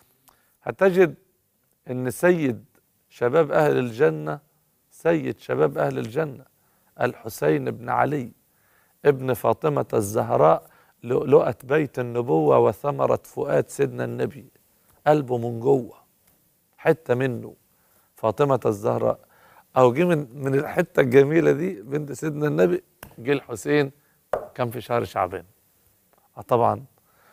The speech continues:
وده من التاريخ اللي لازم نتذكره. "تشبهوا إن لم تكونوا مثلهم، إن التشبه بالكرام فلاح".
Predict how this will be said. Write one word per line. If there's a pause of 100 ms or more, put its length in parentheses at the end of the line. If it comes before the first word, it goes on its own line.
(200)
وده
من
التاريخ
اللي
لازم
نتذكره. (460)
"تشبهوا (880)
إن
لم
تكونوا
مثلهم، (500)
إن
التشبه
بالكرام
فلاح".